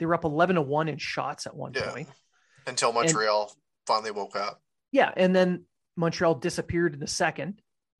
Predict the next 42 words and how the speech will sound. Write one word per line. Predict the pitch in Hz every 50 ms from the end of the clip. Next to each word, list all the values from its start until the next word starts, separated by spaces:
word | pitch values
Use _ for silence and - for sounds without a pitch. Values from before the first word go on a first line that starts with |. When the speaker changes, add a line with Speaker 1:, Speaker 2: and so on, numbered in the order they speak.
| _ _ _ _ -
Speaker 1:
giving | 147 165 160 165 156
up | 147 -
twenty-two | - - - 185 190 185 185 - - 202 180
shots | - - 180 165 165 -
against | 170 143 156 151 151 - - 160
in | 143
the | 135
second. | 131 - - 135 127 - - 165 196 - _ _ _ _ _ _ _ _ 156
Then, | 143 170 175 175 175 175 175 170
uh, | 160 160 156 156 156 156 156 151 151 143
they, | 160 165 160 160 - - 151 - -
I | 160 143
think | - 202 185
they | - 175 160
gave | 135 165 165 160
up | 175 165 165
over | 160 151 143
fifty | 139 - - 185 - - - 143
shots | - - 151 143 156 - - 147
in | 143
that | 180 - -
game | 160 156 143 131
total. | - - 156 160 165 156 - 147 190 - _ _ _ _ _ _ _ _ _ _ _ _ _ _ _ _ _ _ _ _ _ _ _ _ -
Vancouver | 160 175 170 170 196 190 170
dominating | 139 165 156 156 165 175 170 165 160 151 139
for | - 151
long | 139 135 139 139 139
stretches. | - - 143 135 139 - 165 147
And | 151 170 165
for | - - 196
the | 165 175
youth, | 156 170 233 285 220 208 208 - - _ _ _ _
you | - 165 170
look | 185 233 233
at, | 233 185 147 - -
at, | 170 160 - - - - _ 92 107
you | 160 156 170 180 180
were | 170
talking | 170 - 202 202 202 196
about | 170 151 139 -
player | - - 180 185 170
deployment, | 156 147 - - 175 185 202 185 - -